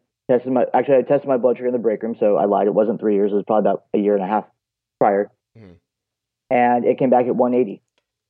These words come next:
Speaker 1: And I am sitting there sweating and shaking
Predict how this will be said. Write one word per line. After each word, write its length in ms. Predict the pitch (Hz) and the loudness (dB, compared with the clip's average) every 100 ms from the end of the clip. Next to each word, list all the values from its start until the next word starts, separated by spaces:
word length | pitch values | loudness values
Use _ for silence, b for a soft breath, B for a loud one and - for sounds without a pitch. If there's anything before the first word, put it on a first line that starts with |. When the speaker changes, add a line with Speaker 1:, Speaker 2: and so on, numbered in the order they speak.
| _ _ _ _ | _ _ _ _
Speaker 1:
And 180 | 120 117 - | -2 -2 -2
I 160 | 127 | 0
am 140 | 139 131 | 0 0
sitting 180 | 139 | -2
there 160 | 123 104 - | -2 -4 -8
sweating 440 | 113 113 120 131 120 | -2 2 4 2 0
and 120 | 104 - - | -8 -6 -2
shaking 400 | 113 - 80 | -2 -4 -16